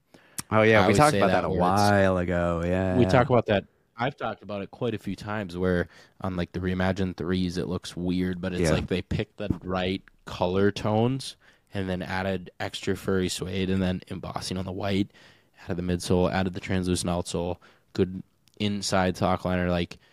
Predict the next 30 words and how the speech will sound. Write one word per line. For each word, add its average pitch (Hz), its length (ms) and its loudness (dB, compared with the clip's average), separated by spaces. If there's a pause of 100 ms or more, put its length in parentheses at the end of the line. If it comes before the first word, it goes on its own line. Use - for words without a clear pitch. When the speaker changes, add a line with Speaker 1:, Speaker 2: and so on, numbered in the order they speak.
(300)
Speaker 2:
lighter 92 300 0
laces. 92 480 -4
Like, 95 200 -2
it 95 100 -2
just - 360 -2
kinda 113 200 -2
Speaker 1:
Fire. 92 180 0
Speaker 2:
works, - 540 -4 (100)
which, - 380 -10 (600)
yeah, 92 260 -10
Speaker 1:
Do 98 80 2
we 98 100 6
have 98 220 4
Speaker 2:
I'm 101 80 4
Speaker 1:
any 95 80 4
Speaker 2:
hyped 85 240 0
about 85 300 2
Speaker 1:
more - 20 2
Speaker 2:
those, 87 240 0
so. 87 320 0
Speaker 1:
information 85 720 -2 (240)
on 87 220 -2
these? 110 640 -4 (680)
One 92 240 -2
fifth, 104 180 0
Speaker 2:
That's 92 300 0
Speaker 1:
February 143 380 6 (100)
Speaker 2:
up 131 160 2
Speaker 1:
twenty, - 0 - (360)
wait. 104 240 2